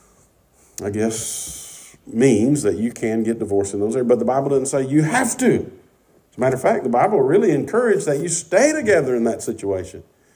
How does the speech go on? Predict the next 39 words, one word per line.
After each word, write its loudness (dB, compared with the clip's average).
And -4
the 2
one 4
who 2
is 0
the, 0
the 2
righteous, 2
the -2
saved, 0
will 2
impact 0
the 0
one 0
who -2
is -4
the -10
lost. -12
And 2
then 6
there's 0
an -2
implied -2
aspect -10
to -12
this, -10
because -4
if -4
you -2
understand 0
where 0
Paul's 0
coming -4
from -2
in -2
First -6
Corinthians -6
chapter -10
seven, -4